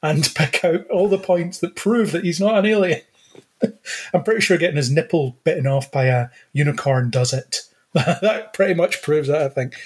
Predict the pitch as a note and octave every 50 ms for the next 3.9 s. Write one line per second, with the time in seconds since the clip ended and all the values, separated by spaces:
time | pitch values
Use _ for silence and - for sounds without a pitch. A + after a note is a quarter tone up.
0 | - - - - - G#3+ G3+ C#4+ D#4 E4 D#4 B3 - B3 - A3 G#3 A3+ A3 -
1 | A#3 B3 C4+ A#3 A3 G#3+ G3+ F3+ F3+ E3+ - - - - D#3 D3+ D3+ - - -
2 | D#3+ C#3 B2+ B2 A#2+ C3+ D3 D3+ F3 F3+ F#3 - - - D#3 C#3+ C3+ B2+ C3+ D3
3 | F3 G3+ G3+ - - D#3+ D#3+ - - C3 B2+ - D3+ D#3 C#3 A2+ A2 -